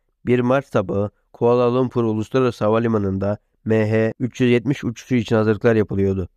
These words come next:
Uçağın hedefi Çin'deki başka bir büyük uluslararası havalimanıydı. Uçak iki yüz yirmi yedi yolcu ve on iki mürettebatıyla doluydu ve herkes seyahat etmek için heyecanlıydı. Uçağın kalkış saati gelip çattığında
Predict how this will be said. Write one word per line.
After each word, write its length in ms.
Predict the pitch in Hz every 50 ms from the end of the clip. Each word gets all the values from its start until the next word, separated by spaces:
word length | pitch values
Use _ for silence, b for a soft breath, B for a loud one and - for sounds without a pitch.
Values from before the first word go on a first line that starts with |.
| _ _ _ _ -
Uçağın 260 | - - 127 123 131
hedefi 400 | 135 127 120 110 - 143 151 156 - _ _ _ _ _
Çin'deki 480 | - - 117 120 120 113 - 151 143 120
başka 380 | 117 117 - - 143 131 117
bir 200 | 123 123 113 107
büyük 260 | 107 113 131 139 135
uluslararası 520 | 127 123 120 110 - 127 123 117 110 - 135
havalimanıydı. 680 | 131 135 139 143 131 120 110 104 95 90 92 92 - - _ _ _ _ _ _ -
Uçak 320 | 131 - 143 120 - - _ _ _ _ _ _
iki 220 | - 156 - 135
yüz 120 | 131 123 120
yirmi 240 | 127 120 123 123 123
yedi 140 | 120 120
yolcu 440 | 127 127 113 101 95 - 101 110 110 - _ _ _ _ -
ve 40 | 120
on 160 | 120 127 135
iki 160 | 131 - 120
mürettebatıyla 760 | 120 120 120 117 - - 117 117 117 117 - 123 120 120 117
doluydu 340 | 110 110 104 110 110 101 - _ _ _ _ _ _ _ _
ve 80 | 123 131
herkes 300 | 147 156 - - 135 -
seyahat 300 | - 135 127 123 123 131
etmek 240 | 120 107 127 117
için 120 | - 135 123
heyecanlıydı. 580 | 113 110 107 110 107 107 107 101 98 92 85 - _ _ _ _ _ - - -
Uçağın 360 | 120 - - 123 123 127 127
kalkış 380 | - - 113 113 - - - -
saati 280 | 135 117 110 - 107
gelip 220 | 107 110 110 101 -
çattığında 580 | - 104 98 - - 104 101 101 110 120 120